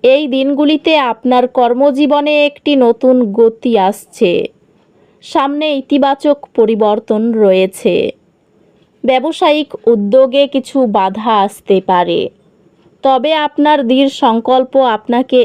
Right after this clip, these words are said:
এগিয়ে যেতে সাহায্য করবে। শিক্ষাগত কাজগুলি শান্ত এবং সংগঠিতভাবে সামলালে আপনার পেশাগত ভাবমূর্তি উল্লেখযোগ্যভাবে উন্নতি হয়।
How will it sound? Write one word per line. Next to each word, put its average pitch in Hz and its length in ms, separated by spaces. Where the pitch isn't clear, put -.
এগিয়ে 226 440
যেতে 214 360
সাহায্য 233 520
করবে। 185 440
শিক্ষাগত 320 720
কাজগুলি 247 600
শান্ত 247 380
এবং 233 240
সংগঠিতভাবে 277 1080
সামলালে 254 680
আপনার 208 440
পেশাগত 285 640
ভাবমূর্তি 233 840
উল্লেখযোগ্যভাবে 285 1200
উন্নতি 233 600
হয়। 175 360